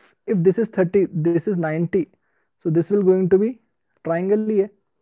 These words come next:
ठीक है। So ninety, thirty, one twenty, this will going to be sixty, whole one twenty होगा, ये सिक्सटी होगा, ये सिक्सटी होगा, ये सिक्सटी होगा, ये सिक्सटी होगा, सारे angles आपको पता है,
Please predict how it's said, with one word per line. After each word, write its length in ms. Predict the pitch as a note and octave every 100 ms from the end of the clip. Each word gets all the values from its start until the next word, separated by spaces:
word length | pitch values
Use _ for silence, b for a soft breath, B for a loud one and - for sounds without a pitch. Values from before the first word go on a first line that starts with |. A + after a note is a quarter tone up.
| _ _ -
ठीक 120 | G3
है। 60 | G#3
So 100 | F#3
ninety, 240 | D#3+ F3+ G3
thirty, 180 | F#3+ F#3
one 140 | F3 F#3
twenty, 260 | F3+ F3 F3 D#3
this 100 | E3
will 140 | F#3
going 160 | F3+ F3+
to 60 | F#3+
be 60 | G3
sixty, 440 | - - - - E3+ _ _ _ _ _ -
whole 220 | F3+ G3+ F#3
one 120 | F#3
twenty 240 | F#3+ F#3+
होगा, 160 | F#3+ F#3+
ये 120 | F#3
सिक्सटी 400 | F3+ F3+ - F#3+
होगा, 240 | F#3 E3+ F3+
ये 140 | F3
सिक्सटी 360 | E3+ E3 - F3
होगा, 360 | E3+ E3 E3+ - _ _ _ _ -
ये 140 | D#3+
सिक्सटी 380 | E3+ E3+ - F3+
होगा, 320 | E3+ D#3+ E3+
ये 220 | D#3+ D3 D#3+
सिक्सटी 360 | E3 - -
होगा, 320 | E3 D#3 E3 D#3 _ _ _ _ _ _ _ _ _ _
सारे 200 | E3+ F3
angles 280 | F#3 F#3+ F#3
आपको 220 | F3+ -
पता 260 | E3+ F3
है, 80 | E3